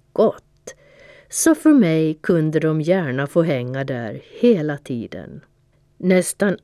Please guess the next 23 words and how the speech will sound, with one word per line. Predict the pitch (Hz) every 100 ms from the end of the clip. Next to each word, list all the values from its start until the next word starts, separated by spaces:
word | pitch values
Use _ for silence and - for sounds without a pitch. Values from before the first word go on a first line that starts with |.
| -
alla | 240 226 208 269
granar | 277 208 196 196 180
vi | 165 147
haft | - 85 - - _ - -
tycker | 220 - 208 202
om | 269 214 143 -
att | 135 -
bli | 147
julgranar. | 143 131 123 117 131 123 113 123 - - _ _ - - _
De | - 139 143 - _ -
älskar | 151 185 170 123 - - 160 151 127
när | 151
ljusen | 151 151 139 127 - 139 147
brinner | 156 135 127 131
i | 135
grenarna | 139 143 127 117 123 127 - -
och | - 143
speglar | - 156 131 120 131 131
sig | - 107 90 -
i | 143
alla | 139 147 127 131
blanka | 139 143 127 127 120 - 123
bollar. | 147 143 117 120 92 -